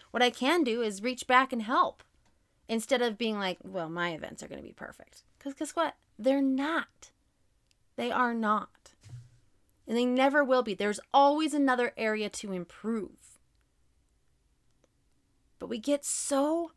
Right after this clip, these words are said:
wrapped up in our thoughts and our fears. Fears that we're gonna be found out and we're actually imposters into this life.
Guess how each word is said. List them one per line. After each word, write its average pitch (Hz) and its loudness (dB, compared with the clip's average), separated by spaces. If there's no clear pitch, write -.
wrapped 247 -8
up - -4
in 220 -2
our 214 0
thoughts - 0
and 294 -2
our 285 -2
fears. - -12
Fears 330 2
that 349 -4
we're 320 -4
gonna 294 -2
be 262 -4
found 208 -2
out 180 0
and 185 -8
we're 185 -4
actually 202 2
imposters 190 -4
into 165 -6
this 165 -6
life. - -2